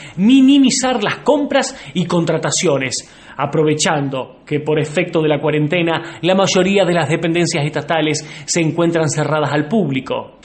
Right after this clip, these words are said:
Sin embargo, mis queridos peronchitos,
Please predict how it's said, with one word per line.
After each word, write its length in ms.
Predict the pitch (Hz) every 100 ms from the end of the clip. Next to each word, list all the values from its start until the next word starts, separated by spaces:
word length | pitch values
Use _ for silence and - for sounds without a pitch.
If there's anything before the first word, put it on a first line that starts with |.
| -
Sin 1300 | - - - - - - - - - - - - 330
embargo, 600 | 240 190 180 190 196 190
mis 120 | 165
queridos 640 | 170 165 175 165 156 151 - - - -
peronchitos, 800 | 185 180 175 220 220 262 262